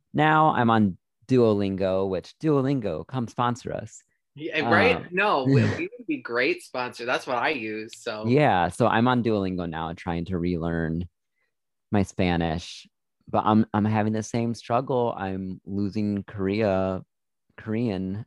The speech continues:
Speaker 1: uh, by the day, 'cause, you know, I'm not,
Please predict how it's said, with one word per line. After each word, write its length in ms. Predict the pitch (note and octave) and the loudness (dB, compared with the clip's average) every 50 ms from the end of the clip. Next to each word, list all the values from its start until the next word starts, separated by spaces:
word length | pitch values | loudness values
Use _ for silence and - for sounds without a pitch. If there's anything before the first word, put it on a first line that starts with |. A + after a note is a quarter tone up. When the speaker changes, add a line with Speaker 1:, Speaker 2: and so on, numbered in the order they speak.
| - _ | -12 _
Speaker 1:
uh, 240 | - F#2+ F2+ F2+ F2+ | -6 -4 -2 -2 -2
by 200 | F2 - F2+ F#2 | -2 -2 -2 0
the 100 | G2 A2 | 0 -2
day, 600 | G2+ - G#2 G2+ C3 A#2 F2+ D#2+ D#2 D#2+ E2+ F#2 - - | -2 0 0 2 2 2 2 0 0 -2 -4 -6 -10 -12
'cause, 160 | - G2+ F2+ | -12 -8 -6
you 80 | G#2 F#2+ | -4 -2
know, 140 | G2 G2+ | -2 -2
I'm 120 | G#2 A2 G#2+ | -2 -2 -2
not, 280 | G#2+ G#2 G#2 G#2+ - | -2 -2 -2 -2 -4